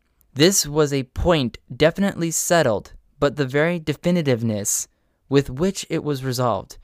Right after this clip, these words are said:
precluded the idea of risk. I must not only punish, but punish with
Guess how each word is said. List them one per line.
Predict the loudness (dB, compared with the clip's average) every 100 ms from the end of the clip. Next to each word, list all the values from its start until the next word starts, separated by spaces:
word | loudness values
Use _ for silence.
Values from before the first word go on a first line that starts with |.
| _
precluded | -4 -4 -2 0 2 0 -2 -6 -18 _
the | 0 4
idea | 4 2 4 4
of | 2 2
risk. | 0 -2 -10 _ _ _ _ -2
I | 2 4
must | 4 0 0
not | -2 0 -2 0
only | -2 -2 -4
punish, | -4 0 0 -2 -6 _ _ _ 2
but | 2 2
punish | -4 -2 -2 -6
with | -12 -4 0 -2 -4